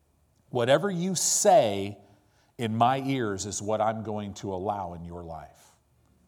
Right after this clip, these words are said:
Wow. In other words, you will have what you say, which is Ma-, Mark eleven twenty-three.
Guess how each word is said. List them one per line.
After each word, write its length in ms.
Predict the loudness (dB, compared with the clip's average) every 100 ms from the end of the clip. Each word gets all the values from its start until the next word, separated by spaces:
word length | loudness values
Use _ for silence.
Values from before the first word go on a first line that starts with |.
| _ _ _ _ _ _ _ _ _ _ _ -12
Wow. 500 | -8 -8 -8 -12 -16 _ _ _ _ _ _ _ -8
In 160 | -2
other 220 | 0 2
words, 600 | 0 0 -2 -4 -8 -12 -16 _ _ -18
you 800 | -12 -4 0 0 0 -4 -8 -12 -18 -10
will 280 | -4 -4
have 400 | -4 -4 -4 -6
what 260 | -8 -10 -10
you 100 | -10
say, 500 | -8 -8 -8 -14 -18 _ _ _ _ _ _ _ -6
which 240 | -4 -4
is 360 | -4 -6 -8 -8
Ma-, 260 | -2 -2 -2
Mark 300 | 0 0 0
eleven 340 | -6 -6 -6 -10
twenty-three. 680 | -10 -10 -12 -10 -10 -10